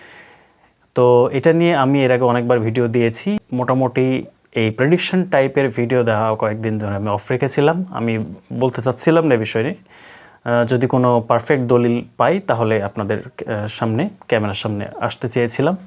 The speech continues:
তো আজকে এরকম নির্ভরযোগ্য একটা কিন্তু সংবাদ পেয়েছি। সে সংবাদটা হচ্ছে দৈনিক আমাদের বার্তা এবং ডেইলি শিক্ষাতে। তারা খুবই গুরুত্ব সহকারে একটা সংবাদ প্রকাশ করেছে। যে সংবাদের সারসংক্ষেপ হচ্ছে, আগামী সপ্তাহে অর্থাৎ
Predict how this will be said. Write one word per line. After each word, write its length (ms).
তো 60
আজকে 360
এরকম 200
নির্ভরযোগ্য 480
একটা 200
কিন্তু 240
সংবাদ 440
পেয়েছি। 360
সে 160
সংবাদটা 520
হচ্ছে 380
দৈনিক 420
আমাদের 360
বার্তা 340
এবং 280
ডেইলি 240
শিক্ষাতে। 500
তারা 260
খুবই 280
গুরুত্ব 400
সহকারে 640
একটা 680
সংবাদ 360
প্রকাশ 420
করেছে। 400
যে 120
সংবাদের 460
সারসংক্ষেপ 680
হচ্ছে, 320
আগামী 340
সপ্তাহে 680
অর্থাৎ 500